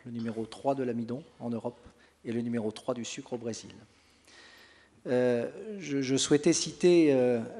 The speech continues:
le travail réalisé par, euh, Philippe Duval, qui est notre président du directoire, qui a su, euh, avec, euh,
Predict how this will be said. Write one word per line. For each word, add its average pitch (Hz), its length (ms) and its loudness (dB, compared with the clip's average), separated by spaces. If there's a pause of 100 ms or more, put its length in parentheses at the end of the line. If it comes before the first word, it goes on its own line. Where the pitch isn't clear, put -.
(140)
le 131 140 -4
travail 139 320 4
réalisé 127 480 0
par, 131 300 -4
euh, 113 240 -2
Philippe 139 340 -8
Duval, 131 420 2
qui 120 180 -6
est 123 40 -4
notre 110 600 -8
président 113 400 -2
du 113 120 -4
directoire, 113 600 -2
qui 117 160 0
a 113 40 2
su, 156 380 0
euh, 107 140 2 (420)
avec, 113 460 -2
euh, 107 420 -2